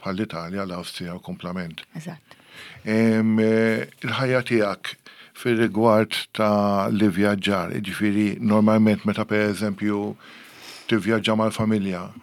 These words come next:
Speaker 1: em, xi, xi preferi aktar, bliet jew natura, xi preferi?
Speaker 2: Inħobbhom it-tnejn. Inħobbhom it-tnejn, però i-, ma nafx hekk hux rrid nitbissem fiha di, il għaliex nivvjaġġa dal-aħħar ħmistax-il sena,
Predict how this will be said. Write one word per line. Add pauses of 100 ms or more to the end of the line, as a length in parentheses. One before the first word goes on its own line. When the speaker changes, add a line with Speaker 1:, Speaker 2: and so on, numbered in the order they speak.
(380)
Speaker 1:
em, (240)
xi, (240)
xi
preferi
aktar,
bliet (400)
jew
natura, (100)
xi
preferi? (100)
Speaker 2:
Inħobbhom
it-tnejn. (640)
Inħobbhom
it-tnejn,
però (100)
i-,
ma
nafx
hekk
hux
rrid
nitbissem
fiha
di,
il
għaliex
nivvjaġġa
dal-aħħar
ħmistax-il
sena,